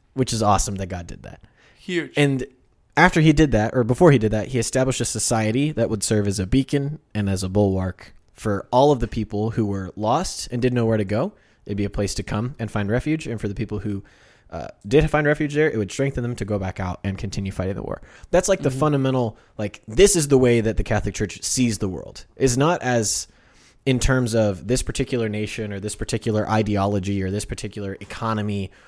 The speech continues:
Speaker 1: or this even, like, theology. You know, it's more so, this is what is real. <laughs> And this is what has happened, and this is what will continue to happen. And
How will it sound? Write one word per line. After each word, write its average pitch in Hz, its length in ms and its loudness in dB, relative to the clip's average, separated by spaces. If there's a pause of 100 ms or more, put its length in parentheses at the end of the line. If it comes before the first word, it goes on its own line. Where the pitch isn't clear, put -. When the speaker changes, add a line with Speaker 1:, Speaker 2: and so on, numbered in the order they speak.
(140)
Speaker 1:
or 104 180 -2
this 104 260 -2 (180)
even, 143 220 2
like, 98 140 -2
theology. 120 800 0
You 113 100 0
know, 123 160 4
it's - 240 -4
more 127 160 2
so, 113 400 0 (500)
this 156 220 0
is 165 140 -6
what 131 200 0
is 117 160 0
real. 101 300 -2 (340)
<laughs> - 60 6 (960)
And 147 120 4
this 160 120 6
is 156 120 2
what 139 140 6
has 151 140 6
happened, 127 380 -2 (260)
and 135 80 -2
this 135 80 0
is 131 60 2
what 131 140 2
will 120 100 0
continue 113 340 -2
to 95 60 -2
happen. 95 280 -8 (680)
And 113 500 4